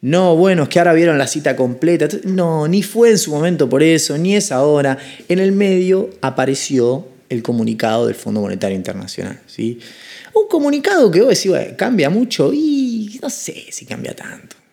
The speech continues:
no sé si cambia tanto. Están pasando otras cosas también bastante importantes con el fondo, que no solo tiene que ver con la negociación con Argentina. Por ejemplo, el fondo se va a capitalizar, sí, nuevamente, como lo hizo en dos mil nueve, en dos ocasiones creo que lo hizo en dos mil nueve.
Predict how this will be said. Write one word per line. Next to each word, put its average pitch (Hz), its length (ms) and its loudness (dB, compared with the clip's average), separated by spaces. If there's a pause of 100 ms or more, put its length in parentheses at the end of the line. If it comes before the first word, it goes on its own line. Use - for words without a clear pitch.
no 214 100 -4
sé 139 200 -8
si - 120 -12
cambia 117 220 -2
tanto. 131 280 0
Están - 360 -2
pasando 208 320 2
otras 170 180 2
cosas 160 340 2
también 120 280 0
bastante 110 300 -2
importantes 110 560 -4
con 107 200 -4
el 104 100 -2
fondo, 123 460 0
que - 80 -6
no 123 100 0
solo 123 220 0
tiene 117 160 0
que 113 60 2
ver 123 100 0
con 113 120 0
la 107 60 -2
negociación 104 440 -4
con 110 80 -2
Argentina. 101 480 -6
Por 117 100 -2
ejemplo, 117 240 0
el 123 80 0
fondo 202 220 2
se - 120 0
va 180 280 2 (640)
a 131 140 0
capitalizar, 131 960 0
sí, - 180 -6
nuevamente, 143 440 2
como 110 160 0
lo 139 60 2
hizo 156 140 -2
en 147 40 0
dos 139 100 2
mil 165 120 0
nueve, 180 180 2
en 156 60 0
dos 180 160 2
ocasiones 117 420 0
creo 107 140 -4
que 104 60 -6
lo 110 60 -4
hizo 113 120 -4
en 110 60 -2
dos 107 100 -6
mil 127 140 -2
nueve. 151 400 -2